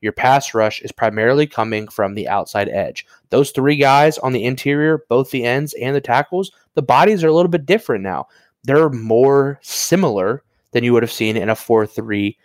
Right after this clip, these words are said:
uh, scheme. So it gives you the ability to move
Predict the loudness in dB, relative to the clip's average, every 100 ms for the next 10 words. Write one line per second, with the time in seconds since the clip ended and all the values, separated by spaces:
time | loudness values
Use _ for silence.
0 | _ _ _ -4 -4 -2 0 2 0 0
1 | 2 4 2 -2 _ _ _ _ _ _
2 | -4 0 0 2 2 4 4 2 0 -2
3 | 2 2 2 0 -8